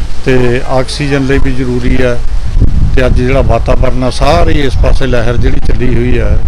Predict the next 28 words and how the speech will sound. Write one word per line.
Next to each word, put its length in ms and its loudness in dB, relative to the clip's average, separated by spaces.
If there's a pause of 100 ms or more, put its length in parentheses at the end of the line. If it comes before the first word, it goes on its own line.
ਸਾਰੇ 380 -2 (100)
ਕਾਲਜਾਂ 480 0
'ਚ, 140 -4 (220)
ਚਾਹੇ 200 0
ਸਕੂਲ 460 0
ਨੇ, 120 2
ਸਾਡੇ 320 0
ਸ਼੍ਰੋਮਣੀ 340 -2
ਗੁਰਦੁਆਰਾ 360 0
ਪ੍ਰਬੰਧਕ 280 -6
ਕਮੇਟੀ 200 0
ਦੇ 100 -2
ਗੁਰਦੁਆਰਾ 420 -2
ਸਾਹਿਬਾਨ 440 -2
ਨੇ, 160 -2 (400)
ਸਾਰਿਆਂ 340 0
'ਚ 100 -4
ਬੂਟੇ 340 -2
ਲਾ 200 0
ਕੇ 240 -2
ਜਿਹੜਾ 180 -2
ਬੜਾ 240 -2
ਮਹਾਂ 380 -2
ਉਤਸਵ 400 -4
ਆ 60 -2
ਮਨਾਇਆ 340 -2
ਜਾ 220 -2
ਰਿਹਾ 260 -4